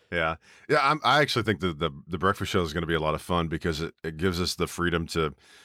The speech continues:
you know, have a real conversation that isn't, you know, as formal and as, you know, as, I guess, you know, our podcasts are always very conversational, but here we're gonna have a visual, like, where people can sit and be in the R V with us and see what it looks like to knock the <laughs> rust off, as you said, Kyle. Like,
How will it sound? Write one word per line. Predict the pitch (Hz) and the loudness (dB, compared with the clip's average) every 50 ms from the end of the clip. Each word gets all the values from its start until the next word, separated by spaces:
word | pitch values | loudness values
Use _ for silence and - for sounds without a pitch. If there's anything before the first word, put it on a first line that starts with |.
| - _ _ | -20 _ _
you | - 196 | 0 2
know, | 147 101 98 | 2 4 4
have | 113 110 95 | 2 2 2
a | 101 | 2
real | 90 87 95 95 90 | 2 2 4 2 2
conversation | - - 95 90 78 80 78 - 92 92 92 - - 95 87 82 | 2 0 0 0 0 -2 -2 0 2 2 2 2 0 0 0 0
that | 82 76 | 0 0
isn't, | 85 87 78 87 90 82 - - | 0 0 0 -2 -4 -6 -6 -8
you | 85 87 | -6 -4
know, | 80 76 73 | -2 -2 -2
as | 76 - | -4 -6
formal | - - - 107 107 104 104 101 98 95 92 90 87 | -6 -2 0 2 2 4 4 4 4 4 4 4 4
and | 85 82 | 4 2
as, | 80 80 76 - - - - - - - - - - | 0 0 -2 -4 -6 -8 -12 -20 -20 -20 -18 -8 -4
you | 90 85 | -2 0
know, | 82 78 | 0 0
as, | 78 78 - - - - | 0 -2 -2 -4 -2 0
I | 92 | 0
guess, | 90 90 87 - - - - | 2 2 2 0 0 -4 -4
you | - 127 123 | -4 -2 2
know, | 113 | 2
our | 104 98 | 2 2
podcasts | - - 139 143 135 - 120 107 95 - | 4 2 0 0 2 2 2 2 2 2
are | 98 90 | 2 4
always | 90 90 87 76 | 4 4 4 2
very | 67 87 87 87 | 0 0 -2 0
conversational, | - 98 92 80 76 76 - 90 92 - - 117 113 113 | 0 0 -2 0 0 0 2 2 2 2 0 0 0 2
but | 101 92 78 | 2 0 -2
here | 76 - 107 104 98 | 0 0 0 2 2
we're | 95 90 | 2 2
gonna | 90 85 | 2 2
have | 82 82 80 73 | 2 2 2 0
a | 73 69 | 0 0
visual, | 73 95 110 107 117 117 117 117 117 110 - - - - - _ - | 0 2 2 2 2 2 2 2 2 0 -4 -12 -20 -20 -10 _ -4
like, | 87 - | -2 0
where | 92 87 | 0 -2
people | - - 98 98 - 80 | 0 0 -2 -2 -2 -4
can | - 80 78 | -4 -4 -2
sit | - - 110 104 85 | 0 0 0 0 0
and | 87 76 | -2 -2
be | 92 95 95 95 | 0 0 2 4
in | 98 98 95 | 4 4 4
the | 95 92 | 4 4
R | 87 85 | 4 2
V | 78 80 78 | 2 0 -2
with | 76 95 107 | 0 0 0
us | 123 131 127 - - - - - - - - - | 0 0 0 -2 -6 -8 -10 -14 -20 -20 -10 -6
and | - 90 - | -4 -2 0
see | - - 113 110 | 2 2 2 2
what | 110 110 101 | 2 2 2
it | 95 | 2
looks | 92 98 98 - - | 0 0 0 0 0
like | 101 98 95 | 0 0 0
to | - 98 | -2 -2
knock | 87 90 92 - - | 0 0 0 0 -2
the | - 95 | -4 -2
<laughs> | |
rust | 85 95 110 - - - | 0 0 0 0 2 2
off, | 127 107 107 - - | 4 2 2 2 2
as | 143 131 127 | 0 0 2
you | 131 131 | 0 0
said, | - - 120 117 131 - | 2 2 0 0 0 2
Kyle. | - 117 107 110 117 113 | 2 4 4 6 6 6
Like, | 107 101 95 | 4 4 2